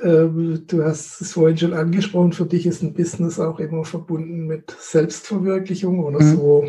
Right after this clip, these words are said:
Speaker 1: äh, bevorzugst du es. Äh, für viele ist es, äh, ein Mittel zum Zweck, also möglichst frei sein Geld verdienen zu können.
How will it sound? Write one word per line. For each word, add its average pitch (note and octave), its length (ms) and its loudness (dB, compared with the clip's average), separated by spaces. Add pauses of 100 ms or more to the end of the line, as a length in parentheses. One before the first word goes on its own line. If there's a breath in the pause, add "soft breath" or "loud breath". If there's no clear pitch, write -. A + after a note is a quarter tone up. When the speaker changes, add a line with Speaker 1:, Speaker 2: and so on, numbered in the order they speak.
Speaker 1:
äh, D#3 180 -8
bevorzugst F3 840 -4
du F#3+ 80 -4
es. F#3 260 -8 (640 loud breath)
Äh, D#3+ 180 -2
für D#3 400 2
viele E3 520 2
ist - 320 -4
es, - 400 -4
äh, E3 60 -2
ein D#3+ 640 -2
Mittel F3+ 380 4
zum E3 240 -2
Zweck, G#3 340 2
also D#3 360 -6
möglichst D#3 520 -4
frei D3+ 340 2
sein E3 280 2
Geld D#3+ 300 2
verdienen E3+ 520 0
zu F3+ 160 -6
können. E3+ 540 2